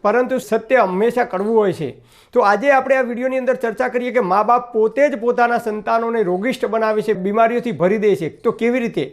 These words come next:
એ આપણે સમજવાનો પ્રયત્ન કરીએ. તો જ્યારે પણ બાળકો નાના હોય છે, તમે જુઓ, જ્યારે બાળક નાનું હોય છે, મતલબ કે ત્રણ કે ચાર મહિનાનું હોય છે, ત્યારે એ બાળકને જ્યારે ભૂખ લાગે છે, ત્યારે તે રડવાનું શરૂ કરે છે.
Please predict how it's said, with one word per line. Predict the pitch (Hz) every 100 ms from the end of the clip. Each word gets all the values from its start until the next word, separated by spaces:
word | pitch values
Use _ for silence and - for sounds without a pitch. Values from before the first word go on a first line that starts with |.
| -
એ | 254
આપણે | 247 277
સમજવાનો | 233 220 240 254 262
પ્રયત્ન | 208 226 208 220
કરીએ. | 185 165 139 - - - -
તો | 269
જ્યારે | 180 202 247
પણ | 262 262 254
બાળકો | 202 208 240 254
નાના | 208 196 226
હોય | 226 226
છે, | 220 165 113 - _ -
તમે | 247 277
જુઓ, | 254 254 160 - - 175
જ્યારે | 220 254
બાળક | 214 247 254
નાનું | 190 196 254
હોય | 254 247
છે, | 233 160
મતલબ | 190 202 254
કે | 247
ત્રણ | - 226 254
કે | 240 269
ચાર | 240 247
મહિનાનું | 247 247 247 247
હોય | 233 247
છે, | 254 202 - - _ _ _ -
ત્યારે | 202 226 277 285
એ | - 247
બાળકને | 214 208 247 269 269
જ્યારે | 185 196 247
ભૂખ | 180 185 214
લાગે | 240 233 247
છે, | 262
ત્યારે | 208 226 233
તે | 247 240
રડવાનું | 196 202 220 226
શરૂ | - 196
કરે | 190 180
છે. | 165 151